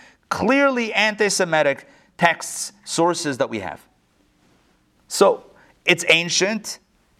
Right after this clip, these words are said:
and it's absurd. And we can't conveniently hang,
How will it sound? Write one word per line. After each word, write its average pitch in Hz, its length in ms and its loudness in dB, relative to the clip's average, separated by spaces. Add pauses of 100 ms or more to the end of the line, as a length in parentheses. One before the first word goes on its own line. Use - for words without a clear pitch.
and 143 140 4
it's 180 100 0
absurd. 233 540 0 (1500)
And 160 160 4
we 180 80 6
can't 240 400 4
conveniently 214 600 0
hang, 170 600 -2